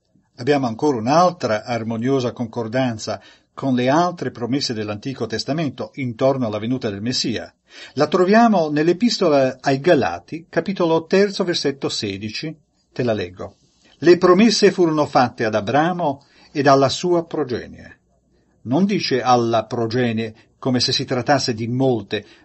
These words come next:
ma come parlando di una sola, dice, "e alla tue progenie che è Cristo."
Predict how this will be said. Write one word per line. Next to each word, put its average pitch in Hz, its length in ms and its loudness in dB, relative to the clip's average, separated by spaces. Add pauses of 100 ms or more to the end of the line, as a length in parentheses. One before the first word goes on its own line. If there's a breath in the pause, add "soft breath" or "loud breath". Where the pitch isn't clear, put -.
ma 151 140 -2
come 214 320 -2
parlando 214 500 2
di 156 120 2
una 202 320 4
sola, 101 540 0
dice, 107 560 -6 (500)
"e 147 220 -2
alla 117 560 0
tue 165 520 0
progenie 170 840 0
che 143 280 2
è 185 80 2
Cristo." - 560 -6